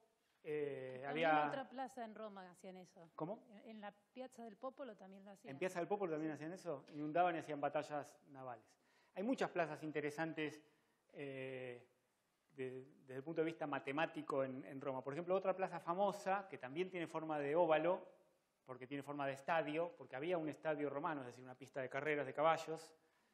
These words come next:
Speaker 1: es la, es la Piazza Navona. La Piazza Navona tiene forma ovalada también. Y en la Piazza Navona también fue remodelada en el, en el barroco. Eh, en el centro hay una fuente famosa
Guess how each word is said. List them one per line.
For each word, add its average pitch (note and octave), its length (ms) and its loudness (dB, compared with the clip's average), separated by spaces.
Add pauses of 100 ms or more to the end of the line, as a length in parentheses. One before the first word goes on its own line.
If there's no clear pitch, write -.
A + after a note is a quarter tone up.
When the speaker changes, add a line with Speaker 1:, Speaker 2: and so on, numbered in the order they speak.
(260)
Speaker 1:
es D3 160 -8
la, C#3 720 -2
es C#3 80 -16
la D3 100 -10
Piazza D3 360 -2
Navona. C3+ 480 4 (1080)
La B2+ 60 -20
Piazza C#3 220 -8
Navona D#3 260 4
tiene C#3+ 200 -4
forma C3+ 400 -2
ovalada B2+ 480 0
también. C#3+ 440 -4 (520)
Y C3+ 80 -10
en C3+ 80 -8
la C#3 160 -2
Piazza E3+ 320 0
Navona F#3 260 4
también F3 300 4
fue F3 160 6
remodelada D3 680 6
en C#3 100 2
el, C3+ 340 0
en C3+ 100 -4
el C#3 100 -2
barroco. F3+ 680 4 (600)
Eh, B2+ 760 -6 (220)
en C#3 140 -12
el C3+ 80 -8
centro F3+ 380 0
hay D3+ 100 8
una D3 140 2
fuente E3+ 420 0
famosa D3+ 600 -2